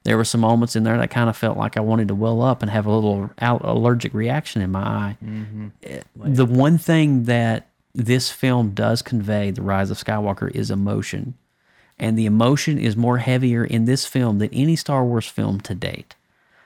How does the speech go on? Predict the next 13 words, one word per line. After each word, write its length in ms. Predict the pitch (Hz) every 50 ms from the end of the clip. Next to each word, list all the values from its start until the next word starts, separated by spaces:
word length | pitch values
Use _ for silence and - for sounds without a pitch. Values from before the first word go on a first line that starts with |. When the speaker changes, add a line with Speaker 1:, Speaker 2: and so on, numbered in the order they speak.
| _ _ -
Speaker 1:
Uh, 140 | 107 104 104
Speaker 2:
Dude, 100 | 165 156
Speaker 1:
just 220 | 123 123 - - -
Speaker 2:
Chewie's 340 | 175 185 202 214 214 - -
reaction 760 | 151 143 135 127 123 127 143 - - - 165 156 156 156 -
when, 300 | - 123 120 117 113 95
when 140 | 110 117 113
he 140 | 117 139 139
learned 260 | 127 123 127 131 131
that 80 | 117 95
Leia 340 | 110 110 110 117 123 127
was 160 | 117 107 101 -
gone. 440 | - 104 107 110 113 131 147 147